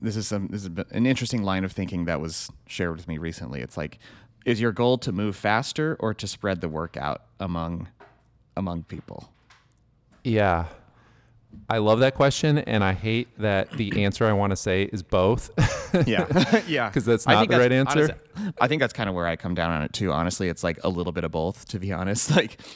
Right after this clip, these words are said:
Speaker 1: I resonate with that, like, sort of, like, de-risking the business in a way. Like, you don't want,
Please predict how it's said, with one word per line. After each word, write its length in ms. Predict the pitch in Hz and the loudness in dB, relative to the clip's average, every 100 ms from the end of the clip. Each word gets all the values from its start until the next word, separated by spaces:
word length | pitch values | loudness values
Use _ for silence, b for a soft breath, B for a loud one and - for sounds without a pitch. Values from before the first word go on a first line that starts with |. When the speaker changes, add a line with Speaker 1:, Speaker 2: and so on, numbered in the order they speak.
| 196 | -2
Speaker 1:
I 120 | 135 | 2
resonate 400 | 151 156 143 135 | 4 2 0 -2
with 120 | 120 | -2
that, 200 | 123 107 82 | 0 0 0
like, 320 | 98 95 - _ - | -4 -6 -12 _ -12
sort 280 | - 180 165 | -2 2 2
of, 140 | 107 | 2
like, 160 | 92 85 _ _ B B B B | 0 -2 _ _ B B B B
de-risking 520 | 101 127 127 127 127 113 | 2 4 6 4 2 2
the 80 | |
business 360 | 101 110 120 117 | 2 0 -2 0
in 80 | 127 | 2
a 60 | |
way. 220 | 117 117 110 | 4 4 4
Like, 80 | |
you 80 | 104 | 2
don't 200 | 101 101 | 0 -2
want, 220 | 90 95 | -2 -2